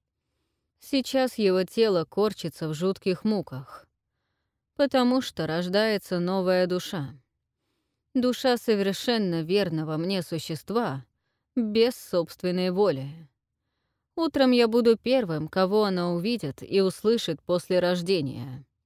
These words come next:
И я стану для него единственным в мире господином. Только моё слово и моя воля будут иметь значение.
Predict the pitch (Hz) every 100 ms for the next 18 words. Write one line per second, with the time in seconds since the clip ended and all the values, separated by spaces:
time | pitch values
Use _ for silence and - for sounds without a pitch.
0 | _ _ - 269 247 247 - - 240 202
1 | 165 170 185 190 202 214 175 180 185 226
2 | 196 - 170 160 160 156 180 190 190 175
3 | 180 - 190 190 185 143 139 147 - _
4 | _ _ _ _ _ _ - 294 277 277
5 | 254 254 254 269 214 - 190 202 226 175
6 | 151 143 - 196 196 196 196 190 160 185
7 | 226 151 131 160 - _ _ _ - 269
8 | 285 285 202 180 190 196 208 190 196 196
9 | - 226 160 139 139 -